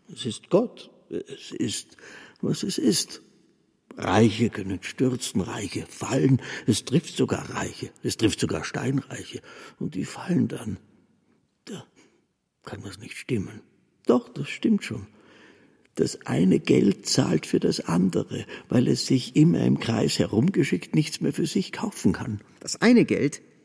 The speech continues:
Speaker 2: das einem schon nicht mehr gehört, wurde mit dem anderen Geld bezahlt, das noch jemandem gehört. Wehe, er verlangt es zurück. Dann ist alles aus. Dann bezahlt das Geld nicht mehr. Das Geld hält niemanden mehr frei. Das Geld macht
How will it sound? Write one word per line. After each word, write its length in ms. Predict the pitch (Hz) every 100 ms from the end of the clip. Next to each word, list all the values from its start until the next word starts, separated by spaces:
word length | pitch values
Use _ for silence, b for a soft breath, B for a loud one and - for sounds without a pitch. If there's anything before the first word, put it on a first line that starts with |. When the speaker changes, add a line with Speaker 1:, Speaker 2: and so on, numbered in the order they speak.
| -
Speaker 2:
das 160 | 117
einem 260 | - 139 131
schon 160 | - 120
nicht 240 | 135 -
mehr 140 | 123
gehört, 500 | 107 104 127 208 233 - B B -
wurde 260 | 123 127
mit 140 | 127 -
dem 140 | 117
anderen 460 | - 139 147 175 165
Geld 260 | 175 180 -
bezahlt, 540 | 180 - 196 208 - b b _
das 160 | 139 127
noch 160 | 151
jemandem 400 | 151 160 165 -
gehört. 500 | 190 214 277 - - _ _ _ _ -
Wehe, 440 | 180 156 - -
er 80 | 110
verlangt 360 | 113 101 113
es 120 | 104 -
zurück. 420 | 139 247 - - _ _ _ -
Dann 160 | 120
ist 200 | 90 -
alles 280 | 139 151 -
aus. 340 | 208 - - _ _ _ _ -
Dann 220 | 113 147
bezahlt 420 | 160 - - 98 -
das 220 | 80 -
Geld 300 | 78 76 -
nicht 240 | 71 -
mehr. 220 | 73 62 - _ b b
Das 180 | - 90
Geld 280 | 131 131 -
hält 220 | 127 120
niemanden 500 | 160 190 151 143 143
mehr 140 | 131 127
frei. 480 | - 156 147 85 - b b b
Das 200 | 107 -
Geld 260 | 127 -
macht 400 | 123 185 - -